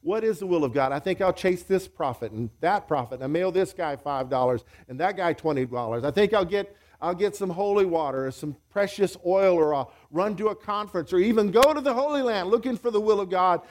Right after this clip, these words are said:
Here it is. Rejoice always, pray without ceasing,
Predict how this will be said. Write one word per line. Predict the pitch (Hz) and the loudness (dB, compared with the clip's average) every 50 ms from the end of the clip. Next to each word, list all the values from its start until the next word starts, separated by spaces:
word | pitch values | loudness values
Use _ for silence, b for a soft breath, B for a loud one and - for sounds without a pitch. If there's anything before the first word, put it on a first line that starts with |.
| B B B | B B B
Here | - 247 311 330 339 330 | 0 0 2 4 4 4
it | 330 330 | 4 4
is. | 302 285 247 214 196 175 131 151 | 2 2 2 2 2 0 0 0
Rejoice | 185 190 170 131 190 214 233 247 240 233 - | 0 0 0 0 0 0 2 2 0 0 -2
always, | 247 220 220 240 233 226 233 233 233 226 - - - b b b b | -2 0 0 2 4 4 4 4 4 2 -2 -8 -10 b b b b
pray | - 233 247 233 | -2 0 0 2
without | 233 233 202 226 220 214 202 - | 2 2 2 2 2 0 -2 -2
ceasing, | - 247 247 240 233 - - 247 240 233 214 | 0 2 2 2 2 2 -2 -2 -2 -2 -4